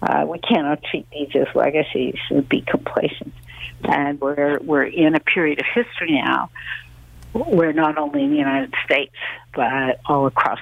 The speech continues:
the developed world, we see really fundamental challenges to institutions and practices. And if we, uh, can't, um, get publics involved in this discussion, um, we put a lot at risk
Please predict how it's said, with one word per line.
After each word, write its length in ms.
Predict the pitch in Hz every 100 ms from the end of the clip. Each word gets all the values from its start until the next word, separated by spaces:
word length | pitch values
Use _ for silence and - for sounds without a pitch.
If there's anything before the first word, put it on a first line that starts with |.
| -
the 60 |
developed 480 | 123 123 123 120 -
world, 420 | 131 135 143 117
we 180 | 135 107 -
see 120 | 139 120
really 360 | 175 165 - - - - - -
fundamental 460 | 175 147 135 120
challenges 640 | - - 123 135 117 - - - -
to 120 | -
institutions 800 | - - - - 127 120 - -
and 100 | 127
practices. 680 | - 123 127 - - - 139
And 160 | 123 127
if 80 | 127 -
we, 260 | 156 165 - - - - - - -
uh, 80 | - - -
can't, 440 | - 170 160 156 - - - -
um, 1120 | 156 147 143 139 139 143 135 131 170 269 320 -
get 200 | - -
publics 420 | 156 147 127 -
involved 500 | 151 131 120 139 -
in 140 | 151 127
this 140 | 131 -
discussion, 600 | - - - - - 175 - - - - - -
um, 600 | - 135 71 - 67 - - - -
we 600 | 82 - 156 151 170 180
put 220 | - 208
a 60 | 156
lot 260 | 151 135
at 160 | - -
risk 180 | 117